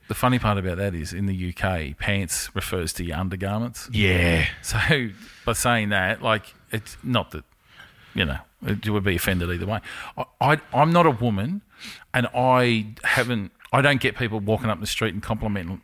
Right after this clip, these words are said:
Speaker 1: complimenting me willy-nilly. But I do believe, and this stems from my father. Now, my father was a truck driver.
Speaker 2: Yeah.
Speaker 1: Right? And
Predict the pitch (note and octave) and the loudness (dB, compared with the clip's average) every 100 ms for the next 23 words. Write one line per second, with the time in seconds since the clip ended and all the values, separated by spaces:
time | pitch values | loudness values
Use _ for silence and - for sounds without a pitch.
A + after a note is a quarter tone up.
0 | _ _ - - G#2+ G2+ G2 F#2 F#2+ F2+ | _ _ -4 -2 0 0 2 2 0 -2
1 | - _ - - - A2+ A2 G2 A2+ A#2 | -6 _ -20 -20 -6 2 2 4 2 2
2 | - - - - - B2 A2+ A2+ A#2+ C#3 | -4 -14 -20 -20 -4 2 2 2 2 2
3 | D3 B2+ A2+ G#2 E2+ E2+ C3 A3 - G#2+ | 2 2 0 0 -2 -4 -6 -8 -6 -2
4 | D#3+ - C#3+ C3 A#2+ - A2 G#2+ G2+ G#2+ | 0 2 4 2 2 0 2 2 0 2
5 | G2+ G2 F2+ G#2+ A2+ B2+ A#2 G#2+ G2 F#2 | 2 0 -2 0 0 2 2 0 -4 -2
6 | A2+ G#2 - C2+ D#2 A2+ F3+ _ - C3+ | -2 -2 -6 -6 -6 -8 -8 _ -4 2
7 | G2+ - - - _ _ _ _ - - | 2 0 -12 -20 _ _ _ _ -10 0
8 | F#2+ A#2+ - - - - - - _ A2+ | 0 0 -4 -16 -18 -20 -20 -20 _ 0
9 | G#2+ G#2+ G#2+ G#2 G2+ | 2 2 0 0 -2